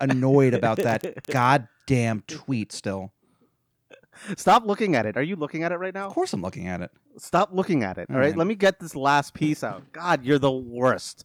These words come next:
Speaker 1: No, no, I'm
Speaker 2: Ah,
Speaker 1: the best.
Speaker 2: you're the fucking worst.
Speaker 1: For what?
Speaker 2: Okay. Th-, okay, so this guy, this, this is where it relates to fascism, all right? I'm trying to get, I'm trying to
Speaker 1: Oh,
Speaker 2: loop this
Speaker 1: there
Speaker 2: back
Speaker 1: you
Speaker 2: into,
Speaker 1: go.
Speaker 2: like, something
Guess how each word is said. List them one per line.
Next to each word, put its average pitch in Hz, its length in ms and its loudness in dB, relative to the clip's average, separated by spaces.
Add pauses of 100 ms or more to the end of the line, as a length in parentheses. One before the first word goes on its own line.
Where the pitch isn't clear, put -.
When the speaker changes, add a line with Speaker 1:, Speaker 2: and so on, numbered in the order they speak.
(120)
Speaker 1:
No, 226 160 2
no, 95 160 4
I'm 127 120 6
Speaker 2:
Ah, 175 200 4
Speaker 1:
the 131 60 0
best. 147 280 4
Speaker 2:
you're 170 100 8
the 180 220 6
fucking 180 640 2
worst. 123 340 4
Speaker 1:
For 202 100 4
what? 185 400 0
Speaker 2:
Okay. 156 300 4 (1040)
Th-, 156 220 0
okay, 165 200 0
so 160 180 0
this 156 200 0
guy, 147 360 4
this, 143 260 -2 (380)
this 156 240 -2
is 170 100 -2
where 175 200 8
it 180 60 6
relates 151 400 2
to 143 140 -4
fascism, 120 680 0
all 110 60 -2
right? 127 180 2
I'm 147 80 2
trying 151 260 0
to 220 60 4
get, 196 160 2
I'm - 100 0
trying 160 160 0
to 151 60 -4
Speaker 1:
Oh, 135 40 -8
Speaker 2:
loop 139 200 -8
this 127 200 -4
Speaker 1:
there 127 140 2
Speaker 2:
back 123 120 0
Speaker 1:
you 80 60 -6
Speaker 2:
into, 113 160 -2
Speaker 1:
go. 170 60 0
Speaker 2:
like, - 180 -6
something 117 400 -4